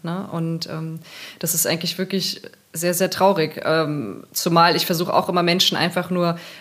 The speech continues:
einen Anstoß zu geben, einfach nur einen Input, also keinen zu belehren oder sagen, „Guck mal, wie toll ich hier da alles mache“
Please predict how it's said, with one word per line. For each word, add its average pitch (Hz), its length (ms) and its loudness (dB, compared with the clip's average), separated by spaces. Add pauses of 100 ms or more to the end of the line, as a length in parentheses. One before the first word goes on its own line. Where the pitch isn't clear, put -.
einen 175 180 -2
Anstoß 185 500 2
zu 165 100 -2
geben, 160 220 -2
einfach 214 280 -2
nur 170 80 0
einen 147 80 -4
Input, 196 460 -2
also 165 180 0
keinen 202 340 2
zu 185 240 -2
belehren 185 520 4
oder 180 180 4
sagen, 170 280 2
„Guck 202 220 -4
mal, 190 320 2
wie 185 80 -4
toll 196 240 2
ich 196 180 2
hier 196 100 0
da 180 120 2
alles 185 300 0
mache“ 196 440 -4